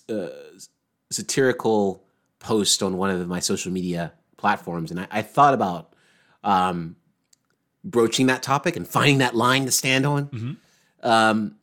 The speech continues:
Speaker 1: and I, I did come across a similar list, like, where it sort of outlined all the possible acronyms or the
Speaker 2: Mm-hmm.
Speaker 1: possible pronouns, and, and I was, my mind was blown.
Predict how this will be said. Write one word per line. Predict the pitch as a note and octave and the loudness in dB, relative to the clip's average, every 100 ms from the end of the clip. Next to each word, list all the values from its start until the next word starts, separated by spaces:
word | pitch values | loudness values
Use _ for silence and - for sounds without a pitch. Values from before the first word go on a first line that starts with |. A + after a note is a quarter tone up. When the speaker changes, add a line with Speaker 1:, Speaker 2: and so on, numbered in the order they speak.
| _ _ _ | _ _ _
Speaker 1:
and | A#2+ A#2 A2+ | -2 0 -2
I, | G#2+ G#2 G#2+ | -4 -2 -2
I | |
did | G#2+ B2+ | -2 -2
come | B2 | -2
across | A2+ G#2 G2 - | -2 0 0 -2
a | |
similar | - G2+ F#2 | -4 -2 -2
list, | F#2 F#2 - | -2 -4 -6
like, | F#2 | -8
where | E2+ F#2 | -6 -6
it | F2 | -6
sort | F2 | -6
of | F#2 - | -8 -8
outlined | G2+ G2 F2+ F2+ | -10 -10 -12 -12
all | G2 G2+ G#2+ A2 | -6 -2 0 0
the | G#2 | -2
possible | G2+ F#2+ - A2 | -6 -6 -4 -4
acronyms | G#2 - A#2 A#2+ | -4 -4 -4 -4
or | A#2 | -6
the | |
Speaker 2:
Mm-hmm. | F2+ | -6
Speaker 1:
possible | - F#2 - G2 G2 G2 _ | -6 -8 -4 -4 -4 -8 _
pronouns, | G#2+ A#2+ B2+ A#2+ | -2 0 0 -2
and, | G#2+ G#2+ | -6 -8
and | G#2+ A2 | -6 -2
I | |
was, | A2+ G#2+ F#2 - _ - | 0 0 -2 -6 _ -2
my | |
mind | C3+ B2+ | 0 2
was | B2 | 0
blown. | F#2 G2 F2 D#2+ | -2 -4 -4 -8